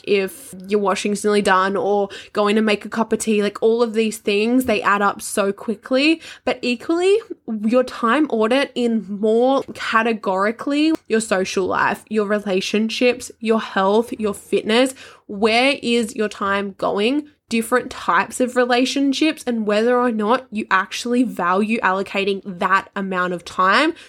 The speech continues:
to that relationship that frequently, right? Or if there are things that are missing and you recognize doing your time audit, "Oh, I have all this spare time,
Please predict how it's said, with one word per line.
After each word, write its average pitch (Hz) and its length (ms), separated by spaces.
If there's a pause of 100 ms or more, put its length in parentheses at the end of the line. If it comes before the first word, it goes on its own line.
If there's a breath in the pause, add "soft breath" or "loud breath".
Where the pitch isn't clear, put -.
(140)
to 226 320
that 196 240
relationship 214 880 (240 loud breath)
that 196 320
frequently, 214 880 (160 loud breath)
right? 226 360
Or 277 260
if 269 120
there 247 160
are 233 80
things 233 280
that 226 100
are 214 60
missing 202 520
and 220 160
you 220 80
recognize 214 680
doing 208 280
your 208 80
time 208 380
audit, 202 260 (420 loud breath)
"Oh, 247 320
I 220 280
have 226 360
all 294 220
this 311 240
spare 226 260
time, 208 440